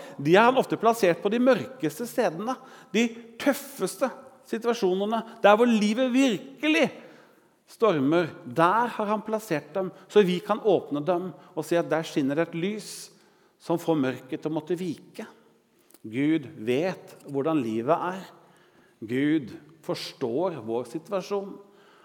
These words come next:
og han har sagt, «Jeg skal være med dere alle dager, og jeg skal gi dere kraft sånn som dagen er.» Og så har han gitt oss løfter, flere løfter enn du og jeg har aning om.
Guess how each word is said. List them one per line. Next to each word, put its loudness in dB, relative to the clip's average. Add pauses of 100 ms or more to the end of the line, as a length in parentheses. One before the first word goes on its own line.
(160)
og -10
han -2
har -4
sagt, -8
«Jeg -2
skal -2
være -2
med -2
dere -6 (100)
alle -4
dager, -8 (880)
og -12
jeg -4
skal -6
gi -4
dere -6
kraft -10
sånn -10
som -4
dagen -4
er.» -8 (720)
Og -12
så -10
har -8
han -2
gitt -6
oss -6
løfter, -8
flere -2
løfter -6
enn -4
du -2
og -2
jeg -2
har -6
aning -4
om. -6